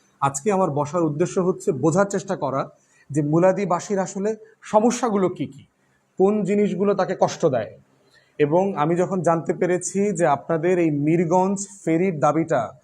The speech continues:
আপনাদের অনেক বছরের দাবি, ব্রিজ, ব্রিজের দাবি, এবং ফেরি সেবাটাও ভালো না। মানে একটা বিষয় হচ্ছে দেখেন, এই যে ফেরি সেবার একটা বিষয় তো ভাইরা বলছেন যে পঁচিশ টাকার ভাড়া আটশো টাকা নেওয়া হচ্ছে।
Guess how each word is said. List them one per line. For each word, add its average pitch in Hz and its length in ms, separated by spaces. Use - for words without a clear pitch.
আপনাদের 160 360
অনেক 185 380
বছরের 190 420
দাবি, 123 220
ব্রিজ, 175 400
ব্রিজের 185 300
দাবি, 131 320
এবং 160 280
ফেরি 208 220
সেবাটাও 220 480
ভালো 147 240
না। 117 140
মানে 143 140
একটা 156 200
বিষয় 202 220
হচ্ছে 208 200
দেখেন, 202 220
এই 185 80
যে 185 100
ফেরি 185 260
সেবার 190 260
একটা 175 220
বিষয় 175 220
তো 180 100
ভাইরা 156 220
বলছেন 123 440
যে 135 100
পঁচিশ 170 420
টাকার 185 280
ভাড়া 156 260
আটশো 156 360
টাকা 160 180
নেওয়া 139 180
হচ্ছে। 127 340